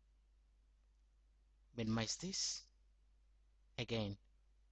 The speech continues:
open run command.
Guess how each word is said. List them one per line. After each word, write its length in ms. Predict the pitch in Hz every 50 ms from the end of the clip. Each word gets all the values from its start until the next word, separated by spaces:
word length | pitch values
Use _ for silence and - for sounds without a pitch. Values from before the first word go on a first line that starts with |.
| - - - - - - - - - _ - - - - -
open 360 | 113 - - 135 147 180 185 - - - - - - - - - - - - - - - - - - - - - -
run 120 | 120 113 113
command. 380 | - - 104 117 151 170 -